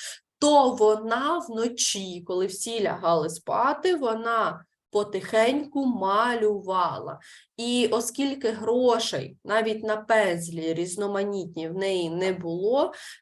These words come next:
то вона сама робила пензлики і сама виготовляла фарби. Тобто в них просто не було к-, грошей навіть купити елементарне.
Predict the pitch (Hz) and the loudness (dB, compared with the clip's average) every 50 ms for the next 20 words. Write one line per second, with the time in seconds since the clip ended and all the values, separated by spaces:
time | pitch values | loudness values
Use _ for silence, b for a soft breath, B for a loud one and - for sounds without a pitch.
0 | B - 226 240 247 - 233 240 247 247 269 277 254 247 - - 233 226 226 226 | B 6 6 8 8 6 4 2 2 2 2 2 0 0 -2 -4 -4 -4 -4 -2
1 | 233 240 233 208 165 - - - - - - 190 196 190 190 190 202 214 208 190 | 0 2 2 2 2 0 -6 -12 -18 -14 -6 -2 -2 -2 0 0 0 0 2 2
2 | 170 151 139 - - _ - - 240 226 196 180 185 185 185 185 185 196 202 226 | 0 -2 -4 -6 -12 _ -4 -2 0 0 0 0 -2 -6 -8 -6 -4 -4 -4 -4
3 | 226 - 277 285 285 - - - 262 269 277 254 - - 233 214 208 202 202 214 | -4 -4 -4 -4 -4 -4 -8 -6 0 0 2 4 4 4 4 2 2 2 2 2
4 | 208 220 226 240 262 - 220 226 233 220 226 208 214 208 202 196 190 196 196 196 | 2 4 4 2 0 0 0 -2 -2 0 -2 -4 -4 -4 -6 -6 -4 -2 -2 0
5 | 196 202 214 220 226 226 226 220 - - - 233 226 214 190 180 175 170 160 143 | 2 2 2 2 0 -2 -4 -6 -14 -12 -4 -2 0 0 2 0 -2 -4 -6 -8
6 | 151 147 151 - _ _ _ _ _ _ _ _ _ _ _ _ _ _ _ _ | -10 -10 -10 -12 _ _ _ _ _ _ _ _ _ _ _ _ _ _ _ _
7 | - 196 196 - - 208 202 202 202 202 - - - 226 220 226 226 220 220 220 | 0 0 0 2 2 0 0 0 -2 -4 -4 -4 -2 2 2 4 6 6 4 4
8 | 220 - 190 180 180 180 175 175 185 190 190 185 185 175 175 180 - 175 170 165 | 0 -6 -6 -6 -6 -6 -6 -6 -6 -4 -4 -4 -6 -6 -10 -12 -10 -10 -10 -10
9 | 180 190 196 196 208 226 254 285 - - 339 311 294 B B B B B B B | -10 -4 0 0 2 2 2 0 -2 -2 -2 -2 -2 B B B B B B B
10 | 214 196 202 214 226 262 277 269 - - 208 190 - - 185 190 208 208 - 233 | 0 2 4 4 2 2 -2 -6 -6 -6 -6 -6 -4 -2 -2 0 0 0 0 -2
11 | 226 226 226 - 190 185 190 190 202 202 196 196 190 196 185 165 160 151 143 - | -2 -2 -2 -2 0 0 0 0 0 -2 -4 -4 -4 -2 0 0 0 0 -2 -6
12 | - - - | -10 -12 -12